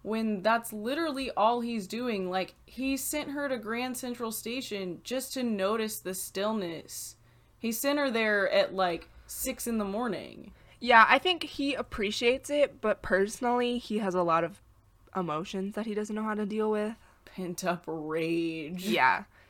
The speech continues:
Speaker 2: He, see, okay, I like Dash.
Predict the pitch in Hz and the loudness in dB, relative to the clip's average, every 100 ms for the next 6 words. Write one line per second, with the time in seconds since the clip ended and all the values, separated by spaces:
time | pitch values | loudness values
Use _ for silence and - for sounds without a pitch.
0 | _ _ - 240 240 233 - _ _ _ | _ _ -2 2 2 0 -6 _ _ _
1 | - - 285 240 214 - - 202 - - | -20 -8 -4 -4 -6 -14 -16 -12 -10 -12
2 | - - _ 214 277 311 262 196 180 165 | -16 -20 _ 10 12 10 8 2 0 -2
3 | 208 - | -8 -18